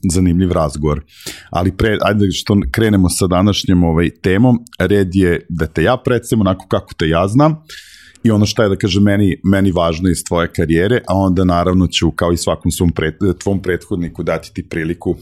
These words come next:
da nam se predstaviš. Ti si jedan od foundera, e, Rekruta, to je platforma za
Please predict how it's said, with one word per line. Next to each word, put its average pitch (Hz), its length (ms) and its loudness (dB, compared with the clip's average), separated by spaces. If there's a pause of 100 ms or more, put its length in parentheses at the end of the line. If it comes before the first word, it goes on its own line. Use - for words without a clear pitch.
da 76 220 -6
nam 87 200 -4
se - 140 -6
predstaviš. - 640 -8 (540)
Ti 151 160 2
si 110 200 -4
jedan 104 240 0
od 101 180 -4 (100)
foundera, 92 540 0 (320)
e, 95 60 -4 (400)
Rekruta, 87 540 -4 (320)
to 101 180 2
je 104 140 -4
platforma 98 720 -2 (500)
za 98 320 0